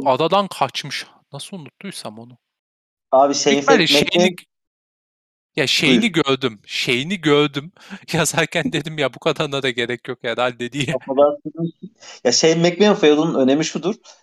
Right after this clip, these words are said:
Speaker 2: Ee, ya onu face karaktere çevirir ve face of a, e, şey, W W E yapar aslında. Ee, şey, e, e, Shane feud'u boyunca heel, hatta pislik yapıyor Shane'e.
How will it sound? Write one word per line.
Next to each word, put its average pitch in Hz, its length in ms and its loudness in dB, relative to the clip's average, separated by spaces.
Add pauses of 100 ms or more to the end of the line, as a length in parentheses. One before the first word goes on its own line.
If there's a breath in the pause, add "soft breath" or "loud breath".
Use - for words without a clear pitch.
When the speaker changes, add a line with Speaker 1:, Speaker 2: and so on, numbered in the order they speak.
(220 soft breath)
Speaker 2:
Ee, 113 40 6 (420)
ya 113 320 4 (160)
onu 156 200 4
face 151 280 2
karaktere 151 480 6
çevirir 147 360 4
ve 131 120 8
face 127 360 2
of 135 120 -2
a, 131 40 6
e, 113 440 4
şey, 107 300 0 (120)
W 110 200 2
W 113 240 2
E 110 40 4
yapar 95 320 4
aslında. 87 500 -2 (380 loud breath)
Ee, 101 280 4
şey, - 380 0 (500)
e, 131 80 -6
e, 131 560 2
Shane 127 500 -2
feud'u 147 360 4
boyunca 135 400 4
heel, 151 400 2 (220)
hatta - 300 0
pislik - 440 -4
yapıyor 117 280 4
Shane'e. 110 560 0